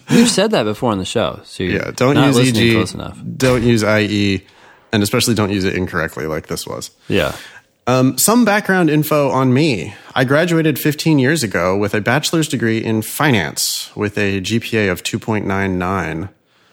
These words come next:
Speaker 2: Long, sad story, family responsibilities, sick parent, et cetera,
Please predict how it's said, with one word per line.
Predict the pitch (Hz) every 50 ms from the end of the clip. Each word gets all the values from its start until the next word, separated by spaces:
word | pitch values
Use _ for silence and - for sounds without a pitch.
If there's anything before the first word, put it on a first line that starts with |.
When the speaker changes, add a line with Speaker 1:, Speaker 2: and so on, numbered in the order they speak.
| _ _ _ _ _ _ _ -
Speaker 2:
Long, | - 107 113 117 117 117
sad | - 110 95 90 90 90
story, | - - 147 139 139 139 135 135 135 123
family | - - 104 98 95 90
responsibilities, | 90 87 - - 82 80 - - 127 127 123 117 120 117 113 104 - -
sick | 92 82 - - -
parent, | - - - 127 123 123 120 120 120 117 - - -
et | - - -
cetera, | - - 113 107 110 107 107 104 104 104 101